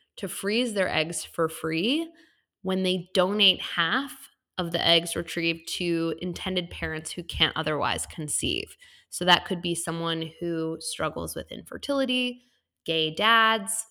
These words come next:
cancer survivors, uh, and more, right? Like, there are lots of people who, who need the help of an egg donor to have a baby.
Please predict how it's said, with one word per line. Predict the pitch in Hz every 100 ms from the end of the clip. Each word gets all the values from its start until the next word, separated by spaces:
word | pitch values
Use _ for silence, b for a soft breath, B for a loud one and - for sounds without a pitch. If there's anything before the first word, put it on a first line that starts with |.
| _
cancer | - 214 208 214
survivors, | 208 202 196 185 185 175 170 170 170 - -
uh, | 175 170 165 -
and | 180
more, | 185 233 196 - 165
right? | 165 208 -
Like, | 170 165 - B B
there | 180
are | 175
lots | 170 170 202
of | 190
people | - 165 151 160
who, | 165 90 - -
who | 165 170
need | 165 160 156 156 151 b b b
the | -
help | 160 147
of | 160 156
an | 151
egg | 143 -
donor | 156 147
to | 147
have | 156 151
a | 151
baby. | 147 147 151 208 254 262